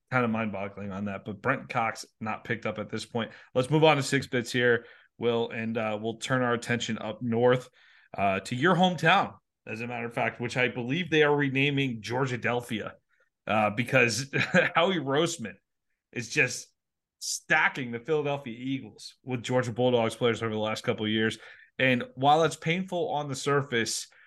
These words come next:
it's even more painful considering that, that Roseman is a nineteen ninety-seven Florida graduate. While on the phone with Eagles, uh, the Eagles' second first-round draft pick of the night was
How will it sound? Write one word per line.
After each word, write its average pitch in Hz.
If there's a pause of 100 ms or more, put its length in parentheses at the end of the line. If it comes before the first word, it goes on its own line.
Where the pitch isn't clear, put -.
it's 120
even 151
more 143
painful 135
considering 127
that, 120 (160)
that 117
Roseman 123
is 120
a 120
nineteen 127
ninety-seven 120
Florida 117
graduate. 117 (340)
While 131
on 139
the 143
phone 139
with 135
Eagles, 139 (320)
uh, 123
the 120
Eagles' -
second -
first-round 117
draft 110
pick 113
of 113
the 113
night 110 (260)
was 113